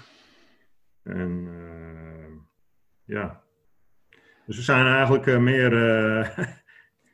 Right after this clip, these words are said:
<laughs> meer, eh, managers, eh, geworden, eh, in de tussentijd als dat we, eh, nog, eh, grote, grote aandeelhouders zijn in schepen.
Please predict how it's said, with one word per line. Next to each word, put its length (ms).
<laughs> 180
meer, 520
eh, 60
managers, 680
eh, 120
geworden, 680
eh, 60
in 80
de 100
tussentijd 640
als 240
dat 240
we, 440
eh, 520
nog, 300
eh, 40
grote, 800
grote 320
aandeelhouders 560
zijn 220
in 100
schepen. 380